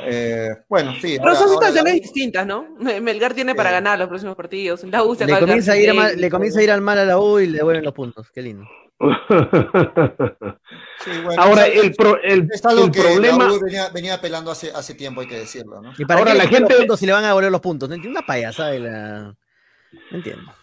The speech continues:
Speaker 4: Bueno, eh, sino que somos un país bananero, ¿no? O sea, nuestro país, eh, <laughs> nuestro país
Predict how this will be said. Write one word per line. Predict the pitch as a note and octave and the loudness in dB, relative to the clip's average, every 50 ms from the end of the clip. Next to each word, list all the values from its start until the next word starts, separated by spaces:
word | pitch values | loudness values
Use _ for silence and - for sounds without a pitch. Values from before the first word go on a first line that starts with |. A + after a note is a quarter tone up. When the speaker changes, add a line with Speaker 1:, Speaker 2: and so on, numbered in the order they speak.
| _ - _ _ _ _ _ _ _ _ - | _ -20 _ _ _ _ _ _ _ _ 0
Speaker 4:
Bueno, | D3 D#3 G#3+ A#3+ A#3 G#3 F#3+ F3+ E3 D#3+ F#3 | 4 6 8 8 8 8 6 4 4 2 2
eh, | F3+ - - | 0 2 4
sino | B3+ C4 E4 F4+ F#4 | 6 6 6 6 6
que | F#4 C#4 - | 4 4 6
somos | D4+ D#4+ C#4+ C4+ G#3 - | 6 6 6 6 6 6
un | C#4 A3+ | 4 6
país | G#3 G3 F#3+ A#3 A#3+ A3+ | 6 6 6 6 6 6
bananero, | A#3 G3 E3+ D#3 D#3 D#3+ F3 G3+ G3 F#3 D3 B2+ A#2 | 6 6 6 6 4 4 4 4 4 2 2 2 0
¿no? | A#2 A#2 B2 C#3+ D3+ D3+ D#3 | 0 -2 -2 -2 -2 0 0
O | F3 | 2
sea, | F#3+ F3 E3 | 0 0 0
nuestro | E3 E3 D#3+ C#3+ - F#3+ E3+ | 2 2 0 2 2 2 2
país, | D3 F#3 E3+ F3 G#3+ A#3+ A#3 A3+ - | 4 4 6 6 6 4 2 2 2
eh, | G3+ E3+ D#3+ C#3+ C#3+ C#3 C3+ C3 B2+ C#3 D3+ E3+ | 4 4 6 6 4 4 4 2 2 2 2 2
<laughs> | F3 | 2
nuestro | A3 G#3+ F3+ E3 E3 G#3 G3+ F3 | 2 4 4 4 6 6 6 6
país | D#3+ G3 G3+ G3 G#3 G#3 | 6 6 6 6 6 4